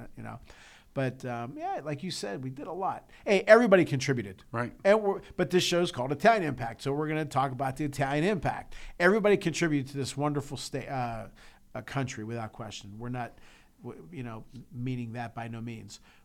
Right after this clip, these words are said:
Speaker 1: but we're just, uh, emphasizing that. Like, for example, if you listen to a sports show, what do you think they're gonna talk about, Steve? Sports.
Speaker 2: Go figure.
Speaker 1: <laughs> Right. Right. If you listen
Speaker 2: Who'da
Speaker 1: to a,
Speaker 2: thunk it?
Speaker 1: if you, if you listen to a basketball podcast, what do you think they're gonna talk about? Basketball. This is an Italian podcast.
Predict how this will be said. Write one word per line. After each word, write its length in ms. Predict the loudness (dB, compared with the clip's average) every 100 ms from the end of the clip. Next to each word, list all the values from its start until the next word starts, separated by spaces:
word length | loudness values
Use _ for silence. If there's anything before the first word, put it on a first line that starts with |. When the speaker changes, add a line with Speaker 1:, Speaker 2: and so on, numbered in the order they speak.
| -10
Speaker 1:
but 240 | -8 -8
we're 140 | -8 -10
just, 380 | -10 -12 -12 -12
uh, 180 | -12 -10
emphasizing 840 | -10 -8 -6 -6 -6 -8 -10 -12 -10
that. 300 | -8 -8 -8
Like, 120 | -8
for 100 | -6
example, 320 | -2 0 0
if 80 | 0
you 80 | 2
listen 240 | 2 0
to 60 | -4
a 20 |
sports 340 | -2 2 2 2
show, 200 | -2 -2
what 100 | -4
do 40 |
you 60 | -6
think 140 | -8
they're 80 | -6
gonna 140 | -8
talk 240 | -6 -8 -8
about, 180 | -12
Steve? 340 | -12 -12 -14 -16 _ _ _ _ _
Sports. 600 | -20 -10 -6 -6 -8 -16 -14 -8
Speaker 2:
Go 100 | -6
figure. 300 | -4 -6 -4
Speaker 1:
<laughs> 20 |
Right. 320 | -6 -6 -8 -14 -14 -16 -8
Right. 100 | -2 0 0
If 100 | 2
you 80 | 4
listen 220 | 6 8
Speaker 2:
Who'da 140 | 8 10
Speaker 1:
to 40 |
a, 40 | 10
Speaker 2:
thunk 260 | 8 8
it? 80 | -4 -8 0
Speaker 1:
if 140 | 2
you, 100 | 4
if 180 | 2 0
you 260 | 2 0 0
listen 260 | 0 -2
to 120 | -2
a 40 | 0
basketball 480 | 2 0 0 -2 0
podcast, 580 | -2 -6 -8 -10 -8
what 60 | -6
do 0 |
you 60 | -4
think 180 | -4
they're 80 | -4
gonna 80 | -4
talk 160 | -2 -4
about? 240 | -6 -16 _ _
Basketball. 500 | 0 0 -2 -12 -16 -18 -20 -16 -10
This 220 | -8 -6
is 120 | -6
an 80 | -4
Italian 320 | 0 0 0
podcast. 600 | -2 -6 -8 -14 -14